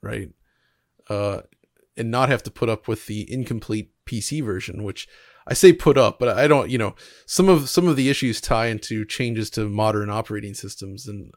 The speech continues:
it doesn't really work well for me anymore. So, uh, however this returns, whenever this returns, it seems like it's coming, and it's probably gonna be awesome.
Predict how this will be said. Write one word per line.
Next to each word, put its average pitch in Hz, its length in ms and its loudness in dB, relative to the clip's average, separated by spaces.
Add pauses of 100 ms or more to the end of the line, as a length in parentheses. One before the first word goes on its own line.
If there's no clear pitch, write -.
it 117 100 -20
doesn't 117 260 -4
really 110 180 -2
work 104 260 -6
well 104 180 -4
for - 120 -14
me 104 160 -10
anymore. 101 440 -10
So, 107 380 -8 (760)
uh, 104 140 -4
however 143 420 4
this 139 240 -2
returns, 120 480 -4
whenever 139 400 2
this 117 240 -2
returns, 110 440 -6
it 113 180 -8
seems 135 380 -4
like 113 180 -2
it's - 120 -10
coming, 104 480 -8 (500)
and 107 160 -6
it's 104 120 -6
probably 110 360 -2
gonna 104 160 -8
be 101 160 -10
awesome. 101 500 -12